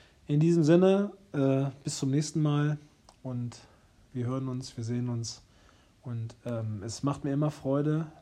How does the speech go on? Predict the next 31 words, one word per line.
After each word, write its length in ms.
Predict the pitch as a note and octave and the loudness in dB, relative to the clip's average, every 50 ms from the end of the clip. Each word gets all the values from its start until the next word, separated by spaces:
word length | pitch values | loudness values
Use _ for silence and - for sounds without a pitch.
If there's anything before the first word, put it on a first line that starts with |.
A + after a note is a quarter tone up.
| - - | -14 -10
Leute 280 | C3 B2 C3 C3+ - C#3 | -6 -6 -6 -6 -6 -8
draußen 440 | A#2+ C3 A#2 B2 C3+ C#3 - D3 C#3+ | -6 -6 -4 -4 -4 -4 -6 -8 -8
zu 120 | - C#3 | -6 -6
sehen, 460 | B2 B2 B2+ C3+ D3 D#3 E3 F3 F#3 F3 - - | -6 -4 -2 -2 -2 -2 -2 -4 -6 -8 -12 -12
wenn 100 | C3 B2 | -8 -6
man 140 | B2 B2+ A#2+ | -6 -6 -6
sich 180 | A#2 A#2 - - | -6 -8 -12 -8
grüßt, 540 | - C3 C3+ E3 F#3+ F3+ - - - - - _ _ - | -4 0 0 0 0 -2 -6 -14 -20 -20 -20 _ _ -12
wenn 100 | C3 B2+ | -10 -8
man 140 | B2 B2 | -6 -6
sich 180 | A#2+ A#2 A2+ - | -8 -8 -6 -6
anguckt 540 | C3+ D3 D#3+ - - E3 D#3+ D#3+ - - - | -4 -4 -4 -2 -2 -4 -4 -4 -8 -14 -12
und 320 | C3+ B2 B2 A#2+ - - - - _ _ - - - - - - _ - | -10 -8 -8 -10 -10 -14 -20 -20 _ _ -20 -20 -20 -20 -20 -20 _ -14
sich 160 | - B2 - | -12 -12 -8
zuzwinkert 840 | - - E3 D#3 - - E3+ E3 E3+ D#3+ D#3+ D#3+ D#3+ D#3 D#3 - - | -6 -4 -4 -4 0 2 2 2 2 2 0 -2 -4 -4 -6 -8 -10
und, 340 | D3 C3 B2+ C3 C3 - - | -8 -8 -8 -8 -10 -10 -10
äh, 40 | C3 | -8
einfach 420 | B2 B2 A2+ B2 C3 C#3 C#3+ B2+ | -8 -6 -6 -6 -6 -6 -6 -6
so 100 | A2+ C3+ | -6 -4
ein 60 | B2 | -4
bisschen 540 | A#2+ C3 - - - C#3 C3 B2+ B2+ B2 A#2+ - - - - - - - - - | -4 -4 -4 -4 -4 -2 -2 -2 -4 -6 -8 -10 -12 -20 -20 -20 -20 -20 -18 -12
Vibes 640 | B2+ A2+ B2 B2 C#3 D#3+ D#3 - - - - - - - - - | -8 -4 -2 0 0 0 0 -4 -8 -12 -12 -14 -14 -18 -18 -12
versprühen 580 | - C3+ B2+ - - - D3 C#3 C#3 C3+ C3+ | -8 -8 -8 -8 -4 -2 0 2 2 2 0
lässt, 340 | C3+ C3+ C3 C3+ - - - | 0 -2 -2 -4 -6 -8 -8
dass 140 | C3 A#2 - | -8 -8 -8
der 140 | - G2 A#2 | -8 -8 -4
eine 200 | C#3 C#3 C#3 C3+ | -4 -2 -2 -2
dem 180 | C#3 C3 A#2+ B2 | -2 -2 -2 -2
anderen 240 | C3 C3+ C3+ C3 | -2 -2 -2 -2
jetzt 120 | C3 A#2+ A2+ | -2 -4 -4
suggeriert, 640 | B2 B2 B2+ C3 A#2+ C3 C3 C3+ C#3 C#3 - - | -4 -4 -4 -4 -2 0 0 0 -2 -4 -6 -12